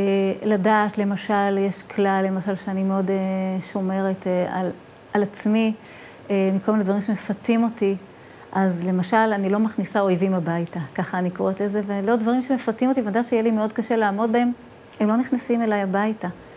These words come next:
אה, וככה באמת המזווה שלנו הוא מלא, והמקרר מלא בכל טוב. כלומר, המטרה בדברים ש-, שלא, הם פשוט לא, אבל בדברים שכן,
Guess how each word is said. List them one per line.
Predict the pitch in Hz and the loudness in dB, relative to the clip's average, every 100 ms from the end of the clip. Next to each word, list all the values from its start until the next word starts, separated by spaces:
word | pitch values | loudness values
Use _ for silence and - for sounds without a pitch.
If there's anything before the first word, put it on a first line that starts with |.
| - - - - - | -20 -20 -20 -20 -4
אה, | 185 185 180 180 180 180 190 - - - - - - | 0 2 2 2 2 2 0 -6 -18 -20 -20 -14 -4
וככה | 185 196 285 285 285 | -2 2 2 2 2
באמת | 220 220 247 294 294 | 4 4 4 4 2
המזווה | 208 190 190 196 185 190 240 | 0 2 2 2 2 2 2
שלנו | 262 262 233 226 226 | 2 2 2 2 0
הוא | 214 | 0
מלא, | 196 190 202 220 214 190 | 0 2 2 2 0 0
והמקרר | 180 180 180 180 196 196 226 214 | 0 0 0 -2 -2 0 0 0
מלא | 185 190 220 | 0 0 0
בכל | 208 - 220 214 | -2 -2 -2 -2
טוב. | - 196 180 180 - | 0 -2 -2 -6 -10
כלומר, | 202 208 | -6 -2
המטרה | 202 202 202 214 269 294 - 196 | -2 -2 -2 2 2 0 -4 -2
בדברים | 190 196 208 285 | 0 0 2 2
ש-, | 277 247 220 - - - - - - | 2 0 -2 -6 -20 -20 -20 -8 0
שלא, | 202 214 247 294 294 - - - | 2 4 4 2 -2 -16 -16 -6
הם | 196 | -2
פשוט | 196 208 208 | 0 -2 0
לא, | 185 190 214 - - - - | 0 -2 -4 -14 -20 -20 -6
אבל | 185 196 | -2 0
בדברים | 180 175 214 269 | 0 0 2 2
שכן, | 269 220 - 269 | 0 -4 0 4